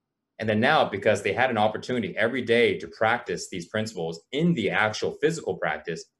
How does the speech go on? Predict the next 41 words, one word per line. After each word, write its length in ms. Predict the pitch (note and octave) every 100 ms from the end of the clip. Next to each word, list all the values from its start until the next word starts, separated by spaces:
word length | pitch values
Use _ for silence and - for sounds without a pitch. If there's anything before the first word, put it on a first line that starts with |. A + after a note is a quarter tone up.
| _ _ -
they're 120 | A2
becoming 380 | A2 A2 B2+ A#2+
a 40 | G#2
little 180 | A2+
more 160 | A2+ G#2
familiar 440 | - G2 B2+ A#2
with 240 | E2+ D#2 -
it, 140 | E2
and 100 | D#2+
they 120 | F2 F#2
start 300 | - A2 A2+
to 80 |
see 320 | F#2 - C3 A2
how 180 | F2+
they 140 | F2 F2+
can 120 | F2
apply 320 | D#2+ - F#2+
it 80 | -
in 60 | E2
their 120 | D2+
everyday 320 | F2 E2+ D#2+
life. 340 | D#2 D2 _ _ _ _ _ _ _ _ _ _ _
And 120 | F#2+ F#2
over 240 | B2+ B2+
time, 480 | A2+ C#3 C#3 F#2+ G2 _ _ _ -
these 280 | A#2 A2+
principles 420 | C3+ C#3 B2+ G2+ F2
become 460 | F2 - A2+ A2
a 60 | F2+
way 440 | F2 G#2 G2 F2 E2+
that 120 | -
they 120 | F#2 F2
can 220 | F2 E2
move, 460 | F#2+ A2 C#3 C#3+ -
a 80 | F2
way 260 | E2 G2+ A2
that 180 | F#2+ E2+
they 100 | F#2
can 140 | F#2
approach 400 | E2+ - A2 G#2+
everything. 380 | A2 A#2 E2+